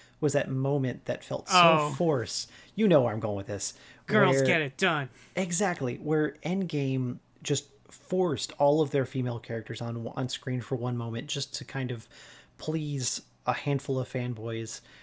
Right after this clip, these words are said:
Speaker 1: that wanted the, um, the A-Force team. And, and it just felt so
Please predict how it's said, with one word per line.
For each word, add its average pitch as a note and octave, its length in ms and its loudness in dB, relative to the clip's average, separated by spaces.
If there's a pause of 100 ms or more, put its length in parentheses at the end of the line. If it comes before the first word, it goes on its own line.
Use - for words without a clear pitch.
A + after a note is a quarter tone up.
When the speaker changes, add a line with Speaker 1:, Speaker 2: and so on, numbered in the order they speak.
(140)
Speaker 1:
that C3+ 120 0
wanted B2+ 300 -2
the, A#2+ 260 -4
um, G#2+ 200 -6
the - 180 -4
A-Force B2 420 -4
team. G#2+ 400 -6 (440)
And, A2+ 500 -6 (180)
and C#3+ 120 -2
it C#3+ 120 -4
just - 200 -4
felt - 320 -6
so D3 720 0